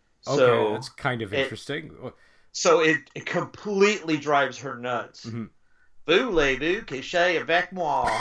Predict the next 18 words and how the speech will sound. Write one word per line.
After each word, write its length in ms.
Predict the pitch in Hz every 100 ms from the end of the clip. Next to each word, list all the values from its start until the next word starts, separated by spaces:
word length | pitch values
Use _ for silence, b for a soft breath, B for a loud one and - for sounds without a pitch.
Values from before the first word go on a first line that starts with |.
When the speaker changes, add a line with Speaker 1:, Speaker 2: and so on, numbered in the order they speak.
| - - -
Speaker 2:
And 220 | 143 143
then 280 | 143 143 147
Speaker 1:
<laughs> 40 |
Jesus 480 | 147 - - 151 - - -
Christ. 140 | -
Speaker 2:
Right? 300 | 170 190 226 226 262
Yeah, 240 | 269 185
that's 240 | 135 127
Speaker 1:
Yeah. 80 | 254
Speaker 2:
awful. 420 | 302 311 147 101 -
Speaker 1:
Yeah, 120 | 175
it 20 |
Speaker 2:
Like, 80 | 147
Speaker 1:
sounds 220 | - 185 185
Speaker 2:
that 40 |
is 40 |
Speaker 1:
terrible. 460 | - 156 143 160 233 226
Speaker 2:
so 200 | 208